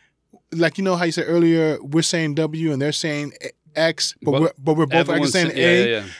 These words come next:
Speaker 1: So I think that, like, when you think, li-, listen to preppers, they might be saying X.
Speaker 2: Yeah.
Speaker 1: And you, and right now you just said W, but re-, the reality of it is,
Speaker 2: Yeah.
Speaker 1: we're both saying A. Did you realize that, that you're making their argument for them?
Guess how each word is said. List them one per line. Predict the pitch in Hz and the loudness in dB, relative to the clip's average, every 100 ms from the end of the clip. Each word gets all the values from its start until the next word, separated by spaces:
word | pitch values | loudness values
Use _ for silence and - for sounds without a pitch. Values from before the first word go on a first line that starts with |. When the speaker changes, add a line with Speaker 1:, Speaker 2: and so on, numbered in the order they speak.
| - | -8
Speaker 1:
So | - 190 | 0 2
I | 202 | 2
think | 240 220 | 0 0
that, | 196 175 _ 156 | 0 -2 _ -2
like, | 165 139 - - | -2 -2 -8 -10
when | 156 170 | 0 2
you | 175 | 2
think, | 151 208 220 | 2 -2 2
li-, | 180 196 | 2 2
listen | 190 196 | 0 0
to | 170 | -4
preppers, | - 185 156 143 131 | -2 -2 -2 -4 -2
they | 165 | 0
might | 170 156 | 0 0
be | |
saying | 151 - 160 143 - - | -2 -2 -2 -4 -8 -4
X. | 160 - - - - - | -2 -2 -4 -6 -12 -12
Speaker 2:
Yeah. | 120 123 165 | -2 2 4
Speaker 1:
And | 165 | 2
you, | 170 - | 0 -2
and | 170 160 147 - | 0 0 -2 -6
right | 143 185 226 | 0 2 2
now | 208 190 | 2 4
you | 175 | 4
just | 175 170 | 2 2
said | - 175 143 127 | 2 0 0 4
W, | 202 175 156 147 | 4 4 2 0
but | 127 160 143 | 2 2 2
re-, | 147 151 | 0 0
the | 139 156 | 4 4
reality | 151 170 208 233 | 6 4 4 2
of | 233 | 0
it | 247 | 2
is, | 277 320 - - _ _ | 4 2 0 -10 _ _
Speaker 2:
Yeah. | 151 123 107 143 | -4 -2 -2 -2
Speaker 1:
we're | 147 214 | 4 4
both | 160 175 202 | 4 2 2
saying | - 190 165 139 - | 0 0 0 -2 0
A. | 190 127 101 - 147 | 2 2 -2 -12 -2
Did | 156 156 | 0 2
you | 190 | 4
realize | 190 220 226 220 | 4 4 2 0
that, | 233 220 | 0 0
that | 156 | 2
you're | 185 | 2
making | 170 190 196 190 | 4 0 0 -2
their | 180 | 2
argument | 170 180 180 165 | 2 2 2 0
for | 190 | 2
them? | 196 226 247 | 2 0 -4